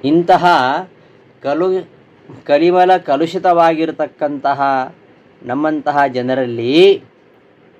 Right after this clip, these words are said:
ಒಂದು ಜ್ಞಾನ ಮಾರ್ಗವನ್ನ ಆವಿಷ್ಕಾರ ಮಾಡಬೇಕೆಂಬ ಅಪೇಕ್ಷೆಯಿಂದ ಅವತರಿಸಿದವರು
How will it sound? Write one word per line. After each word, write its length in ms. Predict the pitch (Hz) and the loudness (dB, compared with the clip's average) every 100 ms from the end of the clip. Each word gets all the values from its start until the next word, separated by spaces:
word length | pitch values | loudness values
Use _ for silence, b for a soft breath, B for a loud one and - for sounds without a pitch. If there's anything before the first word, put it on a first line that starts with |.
| _ _ _ _ | _ _ _ _
ಒಂದು 220 | 135 143 | -6 -4
ಜ್ಞಾನ 460 | 135 120 135 160 202 | -4 -2 2 4 4
ಮಾರ್ಗವನ್ನ 680 | 196 190 170 175 170 170 185 208 - | 4 2 2 0 2 0 -2 -4 -4
ಆವಿಷ್ಕಾರ 760 | 123 320 392 - 196 175 175 | -4 -2 -4 -2 2 4 4
ಮಾಡಬೇಕೆಂಬ 840 | 165 160 160 147 151 143 139 135 131 - _ _ _ _ 107 | 2 0 0 -4 -6 -6 -8 -4 -4 -4 _ _ _ _ -16
ಅಪೇಕ್ಷೆಯಿಂದ 760 | - 170 190 - 160 131 139 175 139 120 147 170 - _ _ _ _ _ _ _ _ _ _ _ _ 107 | -2 -2 -2 -4 -4 -2 2 4 4 2 -2 -4 -12 _ _ _ _ _ _ _ _ _ _ _ _ 0
ಅವತರಿಸಿದವರು 1120 | 131 160 170 160 151 143 131 131 170 - | 0 2 -2 -2 -2 -2 0 0 -2 -4